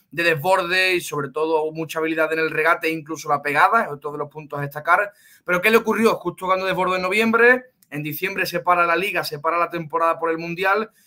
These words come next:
y el Betis hace una gira que trajo bastante controversia a Chile y demás. Ahí él tiene una lesión, eh, si no recuerdo mal, en los isquios, que le ha traído muchos problemas, porque tuvo esa lesión,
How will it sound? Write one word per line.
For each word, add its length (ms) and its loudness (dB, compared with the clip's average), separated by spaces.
y 80 -6
el 160 2
Betis 540 -4
hace 320 -2
una 180 0
gira 540 -2
que 220 -8
trajo 320 -6
bastante 340 -2
controversia 720 0
a 160 0
Chile 300 0
y 40 4
demás. 440 2
Ahí 160 2
él 140 -4
tiene 180 -4
una 120 -2
lesión, 580 -4
eh, 200 -2
si 160 -8
no 120 -2
recuerdo 360 -4
mal, 220 0
en 80 -2
los 180 2
isquios, 520 -2
que 120 -8
le 80 -2
ha 80 -4
traído 220 -4
muchos 320 -6
problemas, 480 -6
porque 260 -18
tuvo 240 -6
esa 140 -4
lesión, 640 0